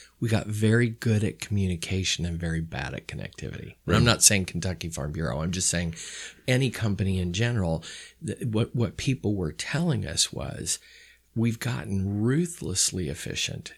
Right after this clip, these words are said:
Speaker 1: at communicating information and horrible at connecting with each other." And that's where all of the innovation, the creativity, the collaboration,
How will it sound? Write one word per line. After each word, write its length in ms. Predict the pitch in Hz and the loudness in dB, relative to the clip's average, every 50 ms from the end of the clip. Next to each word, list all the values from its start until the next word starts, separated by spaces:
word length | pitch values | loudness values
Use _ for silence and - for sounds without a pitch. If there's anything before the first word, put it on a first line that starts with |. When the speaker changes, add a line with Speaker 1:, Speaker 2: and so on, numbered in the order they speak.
| _ - | _ -4
Speaker 1:
at 160 | 104 98 - | -4 -4 -2
communicating 720 | - 104 104 101 98 98 92 - - 92 87 87 85 85 | -2 0 2 2 2 2 0 -2 -4 -4 -2 -2 -2 -2
information 760 | 82 82 82 - 87 90 87 85 87 87 - - - - - | -2 -4 -4 -4 -4 -4 -2 -2 -2 -2 -4 -4 -4 -6 -6
and 180 | - 95 98 92 | -4 -2 -2 -2
horrible 760 | - - - - 151 147 151 143 139 120 101 101 90 - - | -4 -6 -8 -6 -4 -2 -2 0 0 0 0 0 -2 -4 -4
at 140 | 73 85 - | -6 -8 -8
connecting 480 | - 92 87 80 82 82 - - 55 - | -8 -8 -6 -6 -6 -8 -10 -10 -10 -10
with 180 | 80 - - | -10 -12 -12
each 200 | - - - - | -12 -12 -10 -12
other." 260 | - - - - - - - - - - - - - - - | -10 -12 -12 -14 -14 -18 -20 -20 -18 -16 -16 -16 -16 -14 -4
And 220 | - 107 104 95 | 0 2 2 2
that's 360 | 98 101 127 143 - - - - | 2 2 0 0 0 0 0 0
where 300 | 98 92 90 90 92 - | -2 0 0 0 -2 -4
all 300 | - - 101 104 110 110 | -4 -4 -2 -2 0 0
of 140 | 104 95 95 | -2 -2 -2
the 140 | 87 92 - | -4 -6 -6
innovation, 880 | - 104 113 117 113 98 95 90 90 90 82 - - - - 92 95 | -2 0 0 0 0 0 -2 -4 -4 -4 -2 -2 -4 -4 -4 -6 -8
the 80 | 101 101 | -8 -10
creativity, 960 | - - - 120 120 120 110 104 104 98 - - 98 87 95 82 82 87 87 | -12 -10 -4 -2 0 2 2 0 0 -2 -4 -4 -4 -4 -4 -6 -6 -6 -8
the 120 | 80 82 | -8 -10
collaboration, 1040 | 80 - - - 95 95 104 101 98 - 92 87 87 90 90 82 - - - - - | -10 -10 -8 -4 -2 -2 0 -2 -2 -2 -4 -4 -4 -4 -4 -4 -6 -6 -8 -10 -12